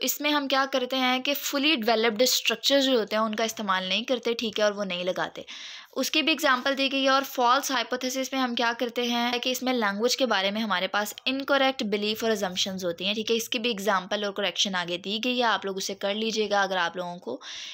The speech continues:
ये लॉन्ग क्वेश्चन में आया। तो यहाँ आप लोगों ने कंफ्यूज नहीं होना, यहाँ पर आप लोगों ने कि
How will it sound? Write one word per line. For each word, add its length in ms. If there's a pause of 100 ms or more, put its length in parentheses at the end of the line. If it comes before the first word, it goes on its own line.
(120)
ये 120
लॉन्ग 240
क्वेश्चन 300
में 200
आया। 260
तो 140
यहाँ 340
आप 100
लोगों 180
ने 100
कंफ्यूज 460
नहीं 160
होना, 160
यहाँ 240
पर 100
आप 200
लोगों 180
ने 100
कि 120